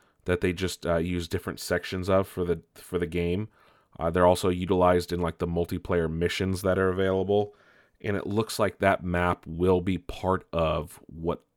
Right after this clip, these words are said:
is going to be this purported battle, uh, battle royale version. Uh, no word yet on if it's Blackout mode version two point oh or not, as that launched with Black Ops four last year.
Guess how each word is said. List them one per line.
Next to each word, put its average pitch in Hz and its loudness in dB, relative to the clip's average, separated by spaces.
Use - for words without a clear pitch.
is 85 -2
going 87 -4
to 82 -10
be 82 -4
this 82 -8
purported 92 0
battle, 85 2
uh, 78 -4
battle 90 4
royale 82 2
version. 85 0
Uh, 50 -18
no 92 -2
word 87 2
yet 90 2
on 82 0
if 82 -4
it's - -6
Blackout 85 2
mode 85 2
version 82 -4
two 95 -6
point 85 -4
oh 85 0
or 85 0
not, 80 -4
as 80 -6
that 82 -2
launched 80 -4
with 80 -10
Black 82 -4
Ops - -8
four 80 -8
last - -12
year. - -14